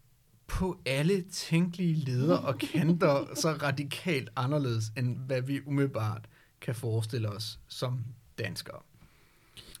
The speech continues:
Speaker 1: I Danmark så er det sådan, så en fagforening, det er sådan noget, man kan melde sig ind i.
Speaker 2: Hmm.
Speaker 1: Hvis man går ind på hjemmesiden, så siger man, "Jeg vil gerne være medlem af en fagforening." Og så betaler man kontingent,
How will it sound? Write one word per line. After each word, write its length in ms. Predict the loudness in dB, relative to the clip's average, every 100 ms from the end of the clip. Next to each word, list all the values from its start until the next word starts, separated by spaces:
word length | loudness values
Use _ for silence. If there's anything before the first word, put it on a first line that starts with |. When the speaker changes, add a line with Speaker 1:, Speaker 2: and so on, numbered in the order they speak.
| -20 -20 -20 -8
Speaker 1:
I 40 |
Danmark 360 | 2 4 4 0
så 80 | 0
er 60 |
det 100 | 0
sådan, 180 | 0 -2
så 240 | 0 -2 -2
en 180 | -6
fagforening, 560 | -2 -4 -4 -6 -6 -8
det 60 | -8
er 40 |
sådan 100 | -6
noget, 100 | -6
man 80 | -8
kan 100 | -10
melde 140 | -10
sig 120 | -10
ind 100 | -10
i. 100 | -10 -14 -20 -20 -20 -20 -12
Speaker 2:
Hmm. 260 | -8 -6 -8 -12 -20 -20 -14
Speaker 1:
Hvis 100 | 0
man 100 | 2
går 80 | 4
ind 100 | 4
på 60 | 2
hjemmesiden, 440 | 0 0 -2 -2
så 80 | 0
siger 120 | -2
man, 120 | 0
"Jeg 80 | 0
vil 80 | 0
gerne 140 | -2
være 100 | -4
medlem 220 | -8 -8
af 60 | -10
en 60 | -10
fagforening." 480 | -10 -6 -6 -4 -6 -12 -20 _ _ _ _ _ -4
Og 340 | 0 2 2
så 100 | 0
betaler 300 | -2 0 -2
man 140 | -2 -6
kontingent, 680 | -8 -6 -4 -6 -6 -14